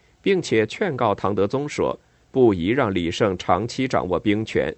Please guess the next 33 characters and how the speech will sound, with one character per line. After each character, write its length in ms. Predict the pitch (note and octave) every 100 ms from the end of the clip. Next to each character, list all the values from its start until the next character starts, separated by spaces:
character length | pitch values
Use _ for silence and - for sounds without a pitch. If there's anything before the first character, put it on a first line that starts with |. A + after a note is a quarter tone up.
| _ _ _
不 140 | -
如 160 | E3 D#3
借 180 | F#3 D3+
此 160 | -
机 220 | G2 C3+ C#3+
会 240 | A#2+ G2
换 340 | - G#3+ E3+ A#2
掉 180 | G#2+
他 160 | F2 G2+
的 180 | F2+ D#2
凤 240 | - A2
翔 180 | F#2+ F2+
节 200 | G2+ E2
度 180 | - G#2+
使 260 | - D2
职 280 | G#1 C2+ B1+
务。” 240 | G#2 A#2 - _ _ _ _ _ _ _ _ _ _ _ _ _ _ _ _ _ _
唐 200 | - F#3+
德 120 | G#3
宗 240 | G3 A#3+ A#3+
也 160 | F2+
认 180 | F#2+ G2+
为 320 | D#2 D#2+ F#2 - _ -
应 180 | A#2+
该 160 | A#2 G#2+
集 220 | G#2+ F#2
中 180 | A#2+ E3
力 140 | F3
量 260 | G2+ F#2+ D#2
打 160 | E2+ E2
击 140 | G2+
回 300 | - D2+ A2
纥， 340 | - C2+ D2+